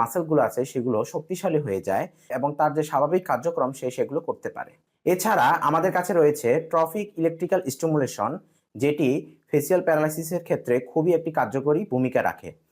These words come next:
তাছাড়া আমাদের ফেসিয়াল যে নার্ভ আছে, সেটি তো অবশ্যই ব্রেন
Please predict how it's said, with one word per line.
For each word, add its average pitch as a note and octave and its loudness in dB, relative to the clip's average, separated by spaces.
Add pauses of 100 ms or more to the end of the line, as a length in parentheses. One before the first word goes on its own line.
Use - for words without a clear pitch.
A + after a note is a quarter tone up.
(240)
তাছাড়া D#3 2 (220)
আমাদের C#3 2
ফেসিয়াল F3 0 (360)
যে D3+ 4 (140)
নার্ভ C#3+ 4
আছে, C3 -6
সেটি C3 -2
তো D#3 4
অবশ্যই C3 -2
ব্রেন A#2 2